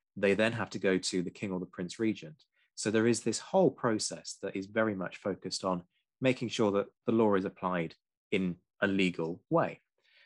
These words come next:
Um, how does the process work? Well, then once you're paraded, you're, you've had the proceedings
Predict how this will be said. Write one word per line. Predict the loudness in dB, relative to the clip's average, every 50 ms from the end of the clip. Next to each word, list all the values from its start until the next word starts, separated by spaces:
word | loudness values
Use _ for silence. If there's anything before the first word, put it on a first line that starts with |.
| _ _ _ _ _ _ _
Um, | 0 2 4 4 4 2 0 -2 -4 -8 _ _ _ _ _ _ _ _ _ _
how | -2 2 2
does | 2 2 2
the | 0
process | 2 2 2 2 2 0 4
work? | 4 4 4 4 2 0
Well, | 2 4 6 6 8 6 6 4 4 2 -2 -6 -8 -2
then | 0 0 0 0 -2 -4 -6 -8 -8 -12 -14 _ -8
once | -8 -8 -8 -8 -8
you're | -8
paraded, | -8 -4 0 4 4 6 6 6 4 4 4
you're, | 2 2 4 2 2 0
you've | -4 -8 -8 -6
had | -6 -6 -4 -6
the | -8
proceedings | -8 -6 -8 -6 -4 -4 -4 -6 -8 -10